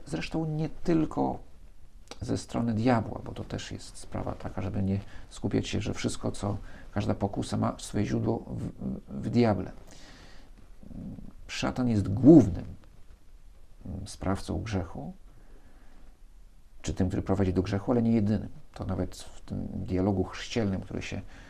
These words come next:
e, czy wyrzekasz się szatana, który jest głównym sprawcą zła. Głównym, ale nie jedynym, tak? Więc to, to też, żeby nie, nie patrzeć na pokusy jako tylko coś, co pochodzi od złego ducha i tylko od złego ducha, bo,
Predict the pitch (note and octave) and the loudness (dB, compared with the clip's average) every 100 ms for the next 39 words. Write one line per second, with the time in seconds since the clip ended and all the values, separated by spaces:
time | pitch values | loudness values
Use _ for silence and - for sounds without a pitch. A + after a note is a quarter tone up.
0 | - - - - - - G1+ G1+ G1+ - | -18 -18 -20 -18 -10 -6 -4 -4 -6 -6
1 | - - - - - - - - - - | -4 -6 -6 -6 -8 -12 -16 -8 2 2
2 | - - A2 G2 - G2+ G2 F2+ G#2+ A2+ | 4 2 4 2 2 2 2 0 0 0
3 | F#2+ G2 F#2+ F2+ F#2+ C3 C3 B2 G#2+ A2+ | 2 2 2 2 6 8 8 4 0 -2
4 | - G#2+ G#2+ G2+ - - - - - - | -2 -2 0 -2 -4 -10 -20 -20 -20 -18
5 | - - - - - E2 F2 D3 A2+ A#2 | -18 -18 -14 -10 0 4 4 6 6 6
6 | G#2+ G#2 - - - - B2+ A2+ F2 - | 6 6 4 0 -8 -12 -10 -6 -6 -6
7 | - E2+ - - - - - E2+ - - | -6 -6 -8 -14 -12 -8 -2 -2 -2 -10
8 | - - G#2+ F#2+ F2+ F2+ G2 F2+ G#2 - | -12 -10 -8 -4 -2 -2 -2 -2 -2 -2
9 | G2+ - G2+ F#2+ - - F#2 - A#2 A2 | -2 -2 -2 -2 -2 -4 -4 -4 -4 -2
10 | G#2+ G2+ G2 - C3+ C3+ A#2 - - C#3 | -2 -2 -6 -2 0 0 -4 -2 -2 -2
11 | - A2 - - B2 A#2 G#2+ A2 G2+ G#2 | -2 -4 -4 -2 0 2 2 2 4 4
12 | B2+ A#2+ B2 B2+ B2+ A2+ G#2+ G#2 A2 C#3+ | 2 0 0 0 0 0 2 4 4 4
13 | - G2+ | 2 0